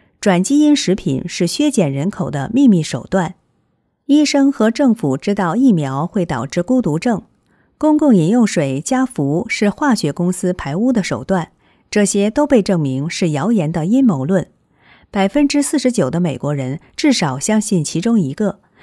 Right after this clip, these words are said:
百分之十八的美国人相信三个。相信阴谋论很可能是人的一个思维本能。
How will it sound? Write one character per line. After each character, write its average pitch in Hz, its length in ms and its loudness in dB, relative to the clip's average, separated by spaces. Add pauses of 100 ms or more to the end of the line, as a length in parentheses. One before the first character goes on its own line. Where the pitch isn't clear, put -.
(160)
百 143 180 -4
分 196 160 0
之 202 140 -2
十 160 180 -4
八 262 220 -2
的 233 100 2
美 139 180 0
国 139 200 -4
人 135 260 -6 (160)
相 175 260 -2
信 147 220 -4
三 233 300 0
个。 202 220 -2 (640)
相 294 240 2
信 277 180 6
阴 285 100 6
谋 208 220 4
论 233 260 2 (200)
很 254 240 0
可 214 160 0
能 156 200 0
是 175 160 -4
人 143 200 -2
的 185 80 0
一 156 120 -2
个 147 220 -4
思 - 180 -4
维 226 140 2
本 135 240 -6
能。 127 320 -8